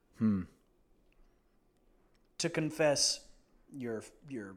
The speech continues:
Speaker 2: faith conundrum, to confess secret sins, to confess whatever. You need a safe place to be yourself.
Speaker 1: Yeah.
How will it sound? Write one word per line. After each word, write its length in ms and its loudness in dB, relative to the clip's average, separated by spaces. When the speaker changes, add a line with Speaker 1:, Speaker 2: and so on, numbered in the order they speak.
Speaker 2:
faith 360 2
conundrum, 640 0
to 100 -8
confess 560 -6
secret 480 -4
sins, 800 4
to 80 -6
confess 680 -4
whatever. 540 2
You 180 -4
need 320 2
a 60 0
safe 300 2
place 260 2
to 160 -6
be 400 -4
yourself. 720 0
Speaker 1:
Yeah. 160 0